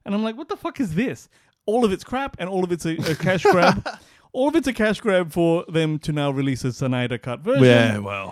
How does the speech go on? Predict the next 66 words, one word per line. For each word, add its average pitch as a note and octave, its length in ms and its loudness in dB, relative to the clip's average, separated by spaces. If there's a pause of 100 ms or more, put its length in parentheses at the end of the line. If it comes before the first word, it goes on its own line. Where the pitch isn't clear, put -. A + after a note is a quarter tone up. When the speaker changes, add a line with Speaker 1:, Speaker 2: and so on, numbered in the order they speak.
(140)
Speaker 1:
Which G3 220 2
will G3+ 100 2
be E3 200 2
about C#3+ 500 0
three C3 180 -8
percent A#2+ 360 -8
better. G#2+ 280 -18 (320)
So, E3 600 2
you F#3+ 160 -8
know, B2 220 -4
that's E3 180 -2
Speaker 2:
I've A2 60 -10
got C3+ 120 0
bad C3+ 220 2
news C3 200 4
for A#2 140 0
you. G#2+ 440 -2
I've A2 100 -4
Speaker 1:
What? A#2+ 80 -4
Speaker 2:
got - 100 -4
number A2+ 180 -2
two A2 260 2
on G#2+ 100 0
the G#2+ 60 0
docket G#2+ 380 -2
to G2+ 100 -6
review F#2+ 560 -2
this G2+ 240 -2
year G2 240 -4
coming F#2+ 280 -4
up. F#2 140 -6 (140)
Speaker 1:
Oh, G4+ 200 4
no. G3+ 60 8
Well, C#4 240 2
I'll E4 140 4
still - 180 -2
see C4 220 -2
it F#3+ 80 -4
because D#3 160 -4
so G3 100 0
then F#3 140 0
we F3+ 80 -2
can C#3+ 340 -4
really F3 260 6
shit D3+ 200 -2
on C3+ 80 -2
the C3+ 80 0
whole B2 160 -2
thing, D3+ 400 -6 (320)
you D3 120 0
know, B2 180 -2
but B2 540 0
Speaker 2:
How B2+ 180 -2
can, A2+ 140 -8
how A#2 200 -6
can A2 120 -4
it G#2 40 -4
be G#2 80 -4
exponentially G#2 440 -8
better? G#2 200 -6
It, C#3+ 220 -6 (260)
they C#3+ 120 -2
are D#3 80 0
setting E3 220 -4
up D#3+ 160 -4
for F3 600 0